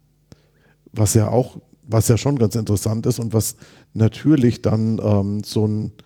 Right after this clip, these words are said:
Elektrogroßhändler stutzig macht und, ähm, überlegen lassen muss, welche Mehrwerte biete ich eigentlich mein-,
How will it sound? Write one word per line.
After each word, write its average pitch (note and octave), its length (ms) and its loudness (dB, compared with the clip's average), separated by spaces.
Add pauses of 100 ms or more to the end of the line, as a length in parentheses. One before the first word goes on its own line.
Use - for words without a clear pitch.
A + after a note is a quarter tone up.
(300)
Elektrogroßhändler A2+ 1300 2 (420)
stutzig - 520 -2
macht - 320 -6 (960)
und, A2+ 440 0
ähm, G#2+ 400 2
überlegen A2+ 520 2
lassen A#2+ 320 2
muss, A#2+ 320 0 (680)
welche A#2+ 400 4
Mehrwerte A#2 480 4
biete A#2 300 0
ich A2 140 -2
eigentlich A2+ 680 0 (180)
mein-, G#2+ 540 2